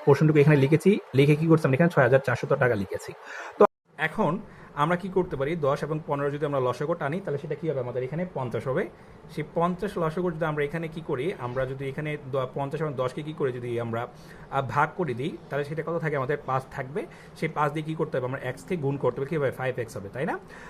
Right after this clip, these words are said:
প্লাস এখানে কি হচ্ছে? আমরা যদি এখানে কি করি? পঁচিশ দিয়ে যদি পঞ্চাশকে ভাগ করে দিলে কি হয়? দুই হয়। এই দুই দিয়ে উপরে অপর সংখ্যা কি হবে? গুণ হবে। তাহলে এখানে তিন দুগুণে কত? ছয়। তাহলে ছাপ্পান্ন হাজার মাইনাস কি x equal to কত আমাদের? ছয় হাজার চারশত, তাই না? তারপর এখানে কি করব আমরা?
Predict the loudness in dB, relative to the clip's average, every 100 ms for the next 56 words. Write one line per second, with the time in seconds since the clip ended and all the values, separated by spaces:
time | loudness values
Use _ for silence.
0 | -18 0 2 4 0 -4 -2 -2 -2 -2
1 | -4 0 -2 -2 -4 -2 -4 -4 -2 -2
2 | -2 -4 -4 -4 -4 -4 -4 -4 -4 -6
3 | -6 -6 -6 -6 -2 -2 -2 -4 -2 -2
4 | -4 -8 -14 -4 -2 2 2 0 0 0
5 | 0 -2 -4 -4 -2 -2 -2 -4 -4 -4
6 | -8 -6 -4 -2 -4 -4 -4 -2 -2 -2
7 | -4 -4 -4 -6 -6 -6 -8 -6 -6 -4
8 | -4 -4 -2 -2 0 -2 -4 -10 -12 -12
9 | -12 -10 -6 -4 -2 0 0 -2 -6 -10
10 | -8 -4 -2 -2 -2 -4 -4 -6 -12 -14
11 | -18 -20 -20 -20 -12 -4 0 -2 -4 -18
12 | -20 -20 -20 -20 -20 -20 -20 -18 -2 0
13 | 2 0 0 -2 -2 -2 0 0 0 -2